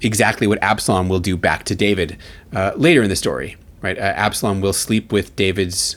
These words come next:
concubines, thereby asserting his power. I, if I, if you can do that and get away with it, you're the king.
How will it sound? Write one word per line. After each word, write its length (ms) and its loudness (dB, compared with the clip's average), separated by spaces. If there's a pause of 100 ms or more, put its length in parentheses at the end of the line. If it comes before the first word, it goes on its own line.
(140)
concubines, 720 -2 (260)
thereby 500 4
asserting 500 0
his 240 0
power. 480 -4 (180)
I, 140 0
if 100 0
I, 140 6
if 100 6
you 140 4
can 120 6
do 140 4
that 220 4
and 180 0
get 140 4
away 240 4
with 160 4
it, 200 4 (220)
you're 180 4
the 80 2
king. 240 -12